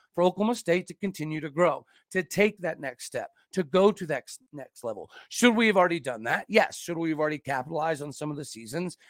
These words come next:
that we've had, some of the sustained success we've had with Gundy? Yes, we should have. But it is what it is. That's okay. If we w-, are willing to work on that, taking that next level,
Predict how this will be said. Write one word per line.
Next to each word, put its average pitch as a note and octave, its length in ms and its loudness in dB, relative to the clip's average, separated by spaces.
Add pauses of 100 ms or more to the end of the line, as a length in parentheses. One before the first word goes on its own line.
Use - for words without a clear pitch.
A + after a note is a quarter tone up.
(120)
that B2+ 100 -10
we've A#2+ 160 -12
had, A2+ 380 -2 (180)
some - 160 -8
of C#3 60 -4
the B2 60 -8
sustained A#2 540 -6
success B2+ 440 -4
we've C#3+ 160 -8
had A2+ 240 -4
with C3 180 -10
Gundy? A#2+ 320 -4
Yes, G3+ 260 6
we G#3 100 -2
should A#3 220 6
have. A#2+ 140 -4 (680)
But A3 120 10
it A3 120 8
is A#3+ 200 10
what F3+ 100 6
it D#3 80 2
is. G#3 380 2 (320)
That's B3 140 8
okay. C4 420 10 (200)
If F3+ 120 2
we C4+ 520 12 (420)
w-, G#3 180 -2
are G#3+ 120 12
willing B3 220 12
to G#3 60 12
work A3+ 340 12
on G3 560 6 (200)
that, D#3+ 160 -6 (120)
taking A#3 380 0
that E3+ 200 2
next E3 260 -6
level, D3 400 -4